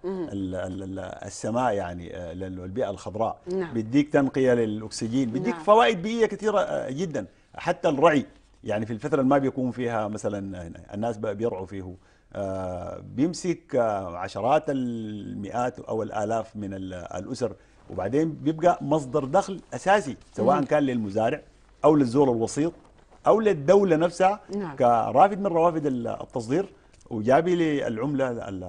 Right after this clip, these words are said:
Speaker 2: الصعبة، يعني.
Speaker 1: نعم. ننتقل إلى صحيفة المتشر السياسي، وعليها بحث مع نظيري السعودي تسهيل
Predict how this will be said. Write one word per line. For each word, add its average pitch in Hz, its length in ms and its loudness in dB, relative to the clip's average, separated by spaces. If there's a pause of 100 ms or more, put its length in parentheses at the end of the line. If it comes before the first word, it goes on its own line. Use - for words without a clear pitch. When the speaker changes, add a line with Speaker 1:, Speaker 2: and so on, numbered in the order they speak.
(120)
Speaker 2:
الصعبة، 80 340 -10
يعني. - 160 -10
Speaker 1:
نعم. 165 280 -8 (640)
ننتقل 196 400 0
إلى 233 180 4
صحيفة 285 400 -2 (100)
المتشر 220 640 0
السياسي، 214 600 -4
وعليها 202 880 2
بحث 214 380 -2
مع 180 260 0
نظيري 214 400 0
السعودي 240 500 2
تسهيل 277 460 2